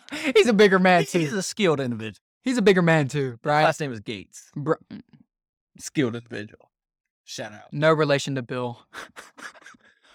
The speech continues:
Speaker 1: Um, but Brian, if you're listening to this, love ya. Uh, and he comes flying down, and I'm like, "Oh, he's gonna make me look good. He's gonna stop on a dime. He's gonna,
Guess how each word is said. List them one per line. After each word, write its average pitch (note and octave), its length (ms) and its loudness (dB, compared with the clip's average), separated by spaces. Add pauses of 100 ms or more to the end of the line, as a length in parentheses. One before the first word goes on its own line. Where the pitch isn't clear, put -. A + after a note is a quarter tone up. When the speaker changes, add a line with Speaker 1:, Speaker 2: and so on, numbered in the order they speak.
(100)
Speaker 1:
Um, E3+ 400 4 (300)
but E3 240 -2
Brian, F3 320 2
if D3+ 100 -12
you're F3+ 100 -2
listening F3+ 280 -4
to F3+ 40 -4
this, - 380 -6 (400)
love C#3+ 180 -2
ya. E3 140 4 (600)
Uh, D#3 400 4
and F3 300 -2
he A3 120 -2
comes G#3+ 240 -2
flying D#3 300 -2
down, C#3+ 180 -2
and C#3+ 120 -2
I'm D3 80 -2
like, C3+ 200 -4
"Oh, C3+ 160 -2
he's C#3+ 200 0
gonna D3+ 100 2
make C3+ 160 0
me B2+ 100 0
look B2 200 -6
good. D#3 220 -2
He's B2 120 -4
gonna C3+ 160 -4
stop C#3 300 -4
on C#3 100 -4
a B2+ 40 -4
dime. G3 380 -2
He's C#3+ 120 -4
gonna, C#3 320 -8